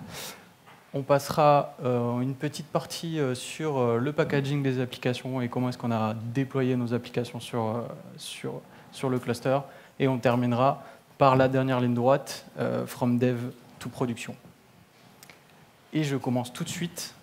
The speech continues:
par nos motivations. Qu'est-ce qui nous a poussé, euh, à migrer ? On a retenu trois arguments principaux. Le premier,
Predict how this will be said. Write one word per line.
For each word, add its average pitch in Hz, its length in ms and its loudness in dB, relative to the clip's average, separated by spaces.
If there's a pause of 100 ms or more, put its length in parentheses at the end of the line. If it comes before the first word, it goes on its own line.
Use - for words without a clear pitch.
par 127 140 6
nos 143 160 4
motivations. 143 640 -2 (1080)
Qu'est-ce 180 220 0
qui - 160 -8
nous 139 180 4
a 139 60 6
poussé, - 480 -4 (160)
euh, 123 540 0
à 143 100 2
migrer ? 123 340 2 (1300)
On 147 100 6
a 151 80 12
retenu 160 400 4
trois 170 600 8
arguments 143 280 6
principaux. 131 460 -2 (720)
Le 131 180 2
premier, 160 800 4